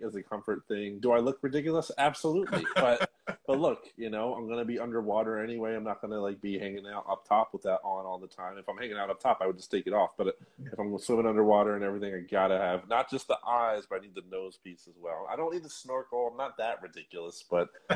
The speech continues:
Speaker 1: I gotta have the nose thing.
Speaker 2: Yeah, no, no, and I think those are all, like, all very fair points. You know,
Speaker 1: <laughs>
Speaker 2: if you're, you're prone to having water shot up your nose, or if you wanna open your eyes up underwater,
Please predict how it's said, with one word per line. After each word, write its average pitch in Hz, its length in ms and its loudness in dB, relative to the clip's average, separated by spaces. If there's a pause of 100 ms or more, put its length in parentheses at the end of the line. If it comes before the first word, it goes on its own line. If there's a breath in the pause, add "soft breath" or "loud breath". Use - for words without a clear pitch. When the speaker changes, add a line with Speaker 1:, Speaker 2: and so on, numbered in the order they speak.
Speaker 1:
I 101 120 2
gotta 107 160 8
have 98 160 6
the 92 60 -2
nose 85 280 -4
thing. 82 200 -10 (800 soft breath)
Speaker 2:
Yeah, 175 240 6
no, 233 260 8
no, 151 220 8
and 131 120 10
I 131 80 6
think 190 140 6
those 156 140 6
are 127 120 10
all, 127 80 10
like, 127 200 6
all 117 260 2
very 120 300 -2
fair 120 180 -4
points. 679 380 -6 (120)
You 494 220 -8
know, 135 100 4 (100)
Speaker 1:
<laughs> - 200 -4
Speaker 2:
if 123 180 -4
you're, 127 280 -2
you're 135 160 -4
prone 139 420 -4
to 139 100 -8
having 131 240 -4
water 127 320 -6
shot 123 220 -6
up 123 140 -10
your 120 100 -20
nose, 127 380 -8
or 120 80 -8
if 120 80 -14
you 120 60 -20
wanna 120 160 -10
open 120 200 -12
your 113 120 -14
eyes 120 180 -8
up 113 100 -14
underwater, 113 580 -10